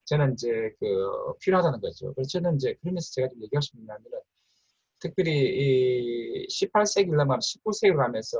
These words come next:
유럽의 지성인들은 어, 철학자들, 지성인들 굉장히 똑똑하고 지성적인 개인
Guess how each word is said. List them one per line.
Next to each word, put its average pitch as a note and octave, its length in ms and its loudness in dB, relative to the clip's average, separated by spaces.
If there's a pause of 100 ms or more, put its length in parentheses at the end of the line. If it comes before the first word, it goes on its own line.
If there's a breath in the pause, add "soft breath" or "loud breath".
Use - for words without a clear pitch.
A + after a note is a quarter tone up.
유럽의 D#3 380 2
지성인들은 C3+ 840 -2 (840)
어, A2+ 80 -12
철학자들, - 840 0
지성인들 C#3+ 380 -2
굉장히 C#3 420 0
똑똑하고 D#3 640 0
지성적인 D3 480 -2
개인 C3 300 -6